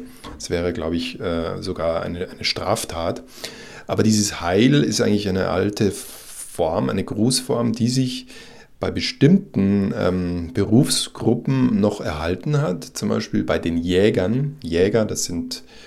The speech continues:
Leute, also die mit dem Gewehr auf Rehe oder Wildschweine schießen. Ein Jäger ist im Wald unterwegs und versucht, ein Reh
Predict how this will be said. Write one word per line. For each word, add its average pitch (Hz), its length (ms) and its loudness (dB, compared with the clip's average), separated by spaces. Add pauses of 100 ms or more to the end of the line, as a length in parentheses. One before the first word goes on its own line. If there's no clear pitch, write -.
(280)
Leute, 95 280 2
also 82 140 -2
die 85 120 -6
mit 85 180 -4
dem 78 380 -6 (200)
Gewehr 92 480 2
auf - 440 -6
Rehe 104 480 6
oder 76 440 -6
Wildschweine 98 840 0 (100)
schießen. 98 500 -8
Ein 85 120 -6
Jäger 92 560 0 (640)
ist - 120 -2
im 85 140 -2
Wald 92 320 2
unterwegs 95 760 -4 (540)
und 95 300 0
versucht, - 680 -4
ein 82 340 -8 (160)
Reh 98 360 2